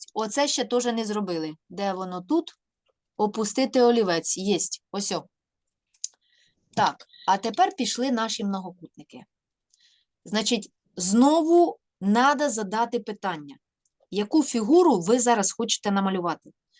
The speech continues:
Тобто це знову датчики, не сильно відрізняється від пори року. Просто питаємо: скільки кутів у многокутника?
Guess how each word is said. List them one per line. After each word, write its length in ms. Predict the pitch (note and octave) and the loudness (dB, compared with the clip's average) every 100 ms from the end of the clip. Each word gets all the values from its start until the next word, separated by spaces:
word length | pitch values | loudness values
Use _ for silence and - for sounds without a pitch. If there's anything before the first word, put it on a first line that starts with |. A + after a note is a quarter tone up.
| _ _ | _ _
Тобто 300 | C#4 - G3+ | -6 -2 -2
це 220 | - D4 | 2 2
знову 300 | C4 C4 G#3 | 4 4 2
датчики, 760 | F3 F#3+ E3 - F#3+ F#3+ A3 B3 _ _ _ | 2 0 0 -4 -6 -4 -6 -8 _ _ _
не 180 | G3 A#3 | 0 2
сильно 360 | B3+ D4+ C4+ B3 | 2 0 0 0
відрізняється 720 | A3+ A3 G#3 A3 G3+ F3+ F#3+ | -2 -4 -4 -4 -4 -6 -8
від 160 | G3+ - | -10 -6
пори 280 | G#3+ G3+ | -6 -4
року. 480 | E3 E3 - F3 A#3 - _ _ _ _ _ _ _ | -4 -6 -6 -10 -10 -14 _ _ _ _ _ _ _
Просто 380 | - F4+ G#4 F#4+ | -4 -2 -2 -2
питаємо: 600 | C#4 C4+ G3+ F3 E3 D3+ - _ _ - | -4 -4 -2 -2 -4 -10 -14 _ _ -6
скільки 920 | - - - C#4+ C4 G#3 F#3 F3+ D3+ - _ _ _ | -4 -2 -2 0 0 -2 -6 -8 -8 -14 _ _ _
кутів 600 | - G#3 - B3 D#4 E4+ _ _ _ - | -10 -10 -4 -2 -2 -4 _ _ _ -8
у 360 | A#3 B3+ C4+ - | -2 0 -2 -8
многокутника? 920 | - G3+ A3+ A3+ A3 F#3+ F3 D3+ C#3+ | -8 -6 -2 -4 -4 -8 -8 -12 -12